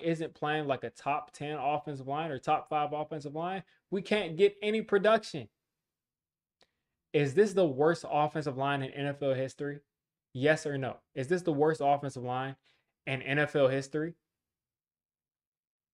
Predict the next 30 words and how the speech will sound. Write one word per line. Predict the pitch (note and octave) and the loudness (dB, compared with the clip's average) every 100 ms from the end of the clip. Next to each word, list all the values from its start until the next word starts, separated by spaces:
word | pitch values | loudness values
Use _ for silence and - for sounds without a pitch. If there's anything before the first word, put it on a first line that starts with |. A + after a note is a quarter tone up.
| _ _ _ _ _ _ _ | _ _ _ _ _ _ _
It's | A3+ F#3+ | 6 6
not. | G3 A3+ C3 - - - | 0 -2 -4 -8 -10 0
I | G#3+ | 2
don't | G#3 A3 F3+ | 4 2 -2
think | F#3+ E3+ | -6 -6
so. | - A2+ _ _ _ _ _ _ _ _ _ _ _ _ _ - | -8 -10 _ _ _ _ _ _ _ _ _ _ _ _ _ -2
And | E3+ | 0
this | G#3 G3+ | 0 0
is, | F3+ D#3 | -4 -2
this | E3 G3+ | 0 0
is, | F3+ E3+ _ _ | 0 -6 _ _
we | F3 G#3+ | -6 -4
should | G#3+ G3+ D#3 | 0 0 0
be | |
getting | D3+ F3 E3 C#3+ | 2 2 2 2
better | C#3+ C#3+ | 2 2
quarterback | C3+ C#3+ C3 A#2+ A2+ - | 0 -2 0 0 -4 -6
play. | A#2 - _ _ _ _ _ _ _ - | -14 -14 _ _ _ _ _ _ _ 0
I | F3+ A#3 | 6 6
watched | G3+ G#3 C#3+ - - _ _ | 6 4 2 -4 -20 _ _
quarterbacks | - F#3+ F#3 C3+ A#2+ - - D3 | 0 2 4 2 0 -2 -14 -4
game | D3 E3+ F#3 | 0 2 2
after | F3 E3+ | 2 0
game | D3 D3+ D#3+ C#3+ | -2 0 0 -2
against | C3+ C3+ - | -2 -4 0
us, | C3+ A#2 - | 0 0 -4
against | C3+ C#3+ D#3 | -6 -2 0
this | G3 G3 | 2 0
pass | - G3 F#3+ - | 2 2 0 0
rush, | C3 | -2